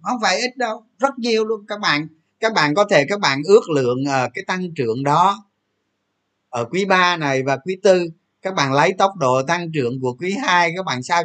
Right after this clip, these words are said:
chép qua, các bạn lấy kinh nghiệm, rồi các bạn lấy công thức, rồi lần lần các bạn mò ra được cái lợi nhuận của quý ba, quý bốn. Tôi thấy nhiều bạn làm ok lắm á, tôi hài lòng lắm.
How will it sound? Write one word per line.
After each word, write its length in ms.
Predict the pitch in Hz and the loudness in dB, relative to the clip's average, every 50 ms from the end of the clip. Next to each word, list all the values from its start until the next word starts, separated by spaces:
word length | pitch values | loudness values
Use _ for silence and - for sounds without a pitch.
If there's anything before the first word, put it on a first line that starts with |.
| 165 | -2
chép 180 | 185 185 190 - _ | -2 -2 -2 -2 _
qua, 280 | 196 185 180 175 165 165 - _ _ _ _ _ | -2 0 0 0 -2 -6 -10 _ _ _ _ _
các 120 | - 208 202 | -10 -6 -2
bạn 220 | 185 143 127 131 | -2 0 0 2
lấy 200 | 143 156 180 190 - | 2 2 2 2 0
kinh 220 | - 202 180 180 175 | -2 -2 -2 -2 -2
nghiệm, 360 | 160 135 127 127 131 143 131 143 | 0 0 0 0 0 -4 -6 -6
rồi 120 | 147 147 147 | -6 -4 -4
các 80 | 180 | -2
bạn 200 | 180 165 143 135 | -2 -2 0 0
lấy 120 | 139 151 156 | -2 -2 -2
công 260 | - 196 170 170 165 | -2 -2 -4 -2 -2
thức, 220 | - 220 214 - _ _ _ _ _ _ _ _ | -4 -4 -4 -6 _ _ _ _ _ _ _ _
rồi 140 | 147 147 151 | 2 4 4
lần 220 | 156 151 143 143 | 4 4 2 2
lần 240 | 151 151 147 147 147 | 2 2 2 0 -2
các 140 | 151 180 175 | -4 -6 -6
bạn 240 | 156 127 127 131 143 | -4 -4 -4 0 2
mò 300 | 151 151 151 147 147 147 | 4 6 6 6 6 6
ra 220 | 156 160 160 160 | 4 2 2 0
được 200 | 156 147 143 139 143 _ _ _ _ _ _ _ _ _ _ _ | 2 2 0 0 0 _ _ _ _ _ _ _ _ _ _ _
cái 120 | - 165 | -2 2
lợi 220 | 170 147 131 127 135 | 2 2 2 2 0
nhuận 300 | 139 131 120 123 127 127 | -2 -2 -4 -4 -4 -4
của 180 | 127 123 120 - | -4 -4 -4 -2
quý 140 | 185 190 196 | -4 -4 0
ba, 340 | 185 180 180 175 170 160 151 151 | 2 2 4 2 2 -2 -4 -6
quý 140 | 175 190 190 | -6 -6 -2
bốn. 260 | 180 180 185 196 190 - _ _ _ _ _ _ _ _ _ _ _ _ _ | 0 0 0 0 0 -4 _ _ _ _ _ _ _ _ _ _ _ _ _
Tôi 140 | 202 208 220 | 2 4 4
thấy 180 | 214 208 226 226 | 4 4 2 2
nhiều 220 | 220 214 202 190 | 2 4 4 4
bạn 240 | 180 165 160 165 185 | 4 2 2 2 2
làm 200 | 185 180 185 185 | 0 0 0 0
ok 440 | 202 220 202 208 220 214 214 214 208 | -2 -2 -2 0 2 2 2 2 2
lắm 180 | 196 196 214 220 | 0 -2 -4 -6
á, 80 | 226 233 - _ _ _ _ _ _ | -8 -12 -14 _ _ _ _ _ _
tôi 180 | - 196 202 185 | -4 -4 -2 0
hài 180 | 185 175 175 | 0 0 2
lòng 280 | 175 180 180 180 175 185 | 2 2 0 0 -2 -4
lắm. 200 | 196 214 220 214 | -8 -10 -10 -12